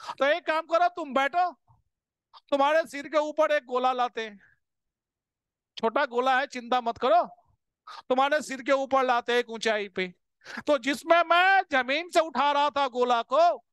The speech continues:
उसमें कौन सी एनर्जी जा रहा था? Kinetic energy। और at a height तुम्हारे सिर पे जब स्थिर कर दिया, तो उसमें कौन सी एनर्जी आ गई?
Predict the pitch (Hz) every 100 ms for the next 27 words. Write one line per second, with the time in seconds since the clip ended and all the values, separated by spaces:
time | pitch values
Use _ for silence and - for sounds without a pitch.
0 | _ _ - 262 320 302 302 320 359 339
1 | 330 339 349 349 359 359 - 233 262 262
2 | 294 339 359 349 349 320 302 226 _ _
3 | _ _ _ _ _ - - - 277 277
4 | 285 285 320 240 302 330 320 285 302 320
5 | 302 294 320 330 320 311 - 311 370 302
6 | 294 311 302 302 240 311 302 302 330 381
7 | 381 349 349 370 370 370 359 240